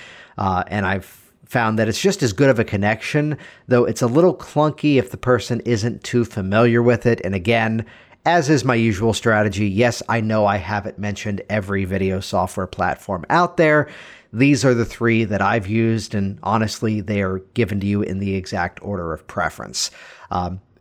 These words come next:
Zoom works phenomenally well. I know many people who are migrating away from,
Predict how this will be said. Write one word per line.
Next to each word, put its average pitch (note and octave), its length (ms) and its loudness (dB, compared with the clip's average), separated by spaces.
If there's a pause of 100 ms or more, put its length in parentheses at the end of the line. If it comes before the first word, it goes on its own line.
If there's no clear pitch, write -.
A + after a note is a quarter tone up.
Zoom D#3 260 4
works C3+ 260 2
phenomenally A#2 800 2
well. G#2+ 380 4
I F#2+ 100 2
know G#2+ 160 0
many A#2+ 300 0
people A#2+ 420 -2
who A2 160 0
are A2 60 2
migrating G#2 640 0
away G2+ 400 0
from, F#2 580 -2